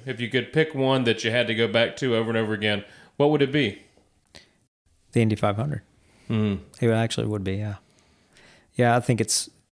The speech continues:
Speaker 2: you know, it's hard to describe race day morning. When you're standing down on the, on the grid, right, on race day morning there, and,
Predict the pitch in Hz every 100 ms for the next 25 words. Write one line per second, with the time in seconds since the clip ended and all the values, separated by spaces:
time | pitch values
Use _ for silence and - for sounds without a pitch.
0 | - 147 117 107 104 101 _ - 135 -
1 | 139 127 110 104 - 113 104 104 101 107
2 | 95 98 90 87 _ _ - - - -
3 | 123 123 120 - 131 120 110 110 110 113
4 | 107 98 92 90 - 131 117 110 104 98
5 | 92 - - - 117 104 - 120 113 113
6 | 104 117 104 107 104 101 101 104 104 95